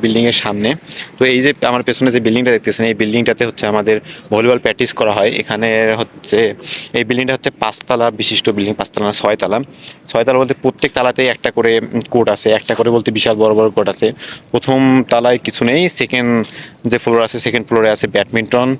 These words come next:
তারপর থার্ড ফ্লোরে আছে হচ্ছে আপনাদের বাস্কেটবল, এবং ফোর্থ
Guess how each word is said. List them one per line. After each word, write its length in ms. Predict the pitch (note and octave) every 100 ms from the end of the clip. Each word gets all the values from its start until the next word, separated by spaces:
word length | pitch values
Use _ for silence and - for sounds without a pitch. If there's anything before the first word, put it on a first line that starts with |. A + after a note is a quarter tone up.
| - - -
তারপর 440 | A2+ - A2 G#2+ G#2 G#2 - - -
থার্ড 200 | A2 A2
ফ্লোরে 240 | - A2 G#2
আছে 100 | G#2 A2+
হচ্ছে 160 | G#2 G#2+
আপনাদের 360 | G2 G#2+ G#2 G#2+ G#2+ - - - A2
বাস্কেটবল, 480 | G#2 - B2 A#2+ C#3
এবং 100 | A#2+ A#2
ফোর্থ 200 | - B2